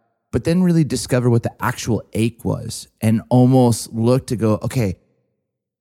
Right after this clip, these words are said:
how do we begin to kind of build this out?" And,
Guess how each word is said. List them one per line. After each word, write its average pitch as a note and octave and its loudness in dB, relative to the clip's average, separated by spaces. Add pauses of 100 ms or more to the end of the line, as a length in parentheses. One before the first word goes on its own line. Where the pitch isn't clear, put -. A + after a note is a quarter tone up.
(120)
how C#3+ -4
do E3+ 2
we E3+ 2
begin B2 0
to A2 -2
kind G#2 -4
of G2 -4
build A2+ 0
this G2 -4
out?" G2+ -4
And, A#2+ -4